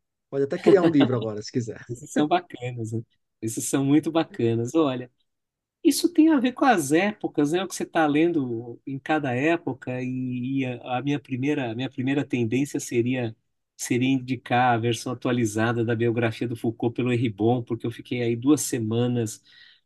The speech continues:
Speaker 2: fanático em torno desse livro e relendo tudo por causa dele. Mas não, eu vou, eu vou, pra indicar um livro só, eu vou indicar o que eu acho que é o, o principal, pa-, pra mim, pro meu gosto, sempre, eu sou leitor,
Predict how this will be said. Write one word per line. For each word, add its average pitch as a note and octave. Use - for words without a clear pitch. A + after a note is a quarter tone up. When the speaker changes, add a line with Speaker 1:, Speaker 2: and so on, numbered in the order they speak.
Speaker 2:
fanático B2
em A#2
torno A2+
desse A2
livro A2
e A2
relendo A2
tudo A#2
por A2
causa A2
dele. C3
Mas G#3+
não, D3+
eu F3
vou, F#3+
eu F3
vou, E3
pra F3+
indicar D#3+
um D#3
livro D#3+
só, F3+
eu E3
vou E3+
indicar E3+
o D#3+
que E3+
eu F3+
acho F3
que -
é D#3+
o, C#3+
o D3
principal, D3
pa-, -
pra G#3+
mim, E3
pro D#3+
meu A#3+
gosto, D3+
sempre, -
eu B2
sou G#3
leitor, G#3